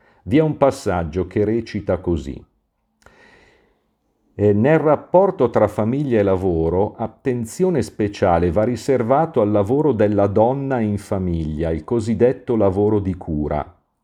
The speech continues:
E poi si dice: "Il lavoro di cura, a cominciare da quello della madre,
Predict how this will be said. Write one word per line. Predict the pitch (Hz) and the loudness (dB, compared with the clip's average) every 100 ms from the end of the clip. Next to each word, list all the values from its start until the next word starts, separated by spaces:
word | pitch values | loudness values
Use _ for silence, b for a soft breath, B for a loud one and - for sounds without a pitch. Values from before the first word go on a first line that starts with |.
| _ _ | _ _
E | 104 101 | -6 -2
poi | 135 143 117 | 2 2 0
si | - 101 | -4 -4
dice: | 85 76 - - - _ _ b b b b b | -2 -4 -8 -18 -20 _ _ b b b b b
"Il | 113 123 | 0 4
lavoro | 131 147 208 156 | 4 6 6 4
di | 110 | 0
cura, | - 98 80 85 | -4 -4 -2 -2
a | |
cominciare | - 117 113 107 - 156 143 | -2 -2 -2 -2 -2 0 0
da | 92 | -2
quello | 90 117 113 | 2 2 2
della | 92 87 85 | 2 2 0
madre, | 82 78 73 78 92 | -2 -4 -4 -2 -2